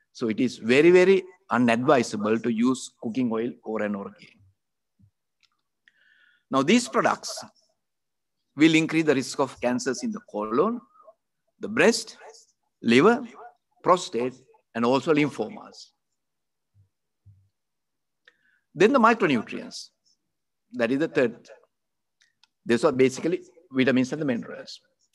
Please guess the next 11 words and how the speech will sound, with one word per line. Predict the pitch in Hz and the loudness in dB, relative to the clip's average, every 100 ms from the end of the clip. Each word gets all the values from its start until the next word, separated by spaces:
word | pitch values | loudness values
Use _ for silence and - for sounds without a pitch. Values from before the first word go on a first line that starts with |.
| _ _ _ _ _ _ _ _ _ _ _ _ _ | _ _ _ _ _ _ _ _ _ _ _ _ _
There | 120 160 | 2 4
are | 254 - - | 4 2 0
two | 208 269 | 2 4
metabolic | 185 156 185 202 208 | 4 4 4 4 2
mechanisms | 147 147 170 156 160 | 0 -2 -4 -6 -8
are | 165 | -4
involved. | 135 107 98 - - _ _ _ _ _ | -4 -4 -8 -16 -20 _ _ _ _ _
Number | 120 123 127 | -4 -2 0
one | 139 | 0
is | 175 - | -2 -4
antioxidation. | 123 123 117 - 95 - - | -4 -2 -4 -6 -12 -14 -20